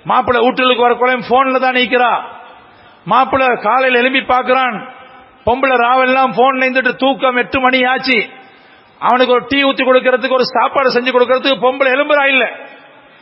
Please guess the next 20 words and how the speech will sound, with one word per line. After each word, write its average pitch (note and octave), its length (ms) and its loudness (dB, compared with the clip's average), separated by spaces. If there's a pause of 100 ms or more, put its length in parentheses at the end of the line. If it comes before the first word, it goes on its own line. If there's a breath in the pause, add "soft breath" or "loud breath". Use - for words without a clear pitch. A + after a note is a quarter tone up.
(240 loud breath)
இவன் G#3+ 280 0
எழும்பி A#3 300 0
இவனே A3+ 300 2
குளிச்சு, A3 420 -2
இவனே A#3 320 0
உடுப்பயம் A3+ 520 0
பண்ணி, A#3 240 0
இவனே A#3 280 2
டீ A#3 200 -4
ஊத்தி A3+ 300 0
குடிச்சிட்டு, A3+ 540 -2 (320 loud breath)
அவனே A#3 400 0
காலை A3+ 320 -2
சாப்பாடு A3+ 360 0
என்னமா A3 220 2
செஞ்சு G#3+ 240 -2
கொண்டு A#3 260 0
போறான் A3 280 2
அவுட் G#3 200 0
அவுட். F3 260 -4